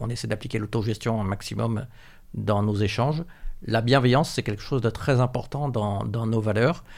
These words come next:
Essayer de se respecter les uns les autres en fonction de leur rythme, du temps qu'ils peuvent consacrer ou pas, euh, et de pouvoir faire des pauses quand ils le veulent. Voilà, ça c'est quelque chose, c'est des marqueurs vraiment très importants, euh, d'Alternativa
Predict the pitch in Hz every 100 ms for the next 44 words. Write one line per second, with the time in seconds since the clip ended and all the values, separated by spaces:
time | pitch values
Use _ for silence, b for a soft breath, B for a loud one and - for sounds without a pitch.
0 | B - 101 123 117 113 - 110 104 -
1 | - 123 117 113 113 110 131 107 - 101
2 | - 113 113 107 98 127 - 107 98 101
3 | 131 127 104 - 107 98 - 101 107 -
4 | 117 120 B B - 135 131 180 175 B
5 | B B - 107 98 95 - 120 120 113
6 | - 110 101 117 101 101 120 113 110 -
7 | 101 101 104 127 175 B B B 110 107
8 | - 120 117 - 120 - 139 131 117 110
9 | 117 - 143 107 117 131 - 123 117 123
10 | 117 117 123 117 104 104 113 110 120 101
11 | 101 98 101 151